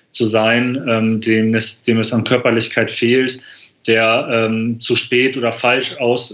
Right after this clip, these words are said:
rausrückt und, ähm, das war ja auch bei, beispielsweise dem, äh, ich glaube, dem ersten Gegentor, also beim eins null von Köln so, nach Einwurf, dass, ähm, Dardai nicht aus dem, aus dem Quark kommt,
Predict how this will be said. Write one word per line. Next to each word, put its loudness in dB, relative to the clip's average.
rausrückt 0
und, -2
ähm, 0
das -2
war 2
ja 2
auch 0
bei, 0
beispielsweise 0
dem, 2
äh, 2
ich -4
glaube, 2
dem 0
ersten -2
Gegentor, 0
also 0
beim 0
eins 0
null 2
von -4
Köln 2
so, 2
nach -2
Einwurf, 0
dass, 0
ähm, 0
Dardai 2
nicht -4
aus -2
dem, -2
aus -6
dem -8
Quark -2
kommt, -2